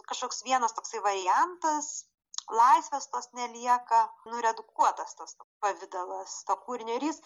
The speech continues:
iš ti-, iš tikrųjų, jis, nu, savo, savo ga-, jis savo pradeda gyvenimą gyvent. Iš tikrųjų nėra taip, kad tu kažkaip nuredukuoji ir palieki.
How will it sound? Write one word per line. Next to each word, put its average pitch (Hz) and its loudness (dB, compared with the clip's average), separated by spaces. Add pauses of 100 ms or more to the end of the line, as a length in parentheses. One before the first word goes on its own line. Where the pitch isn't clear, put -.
(120)
iš - -12
ti-, 269 -6
iš 262 -10
tikrųjų, 294 -2
jis, 294 -4 (160)
nu, 269 -4
savo, 302 6 (160)
savo 285 2
ga-, 170 2 (100)
jis 214 -14
savo 277 4
pradeda 180 -6
gyvenimą 175 -2
gyvent. 180 -2
Iš - -10
tikrųjų 233 -2
nėra 247 0
taip, 220 -12
kad 202 -8
tu - -18
kažkaip 208 -10
nuredukuoji 208 0
ir 285 -4
palieki. 262 2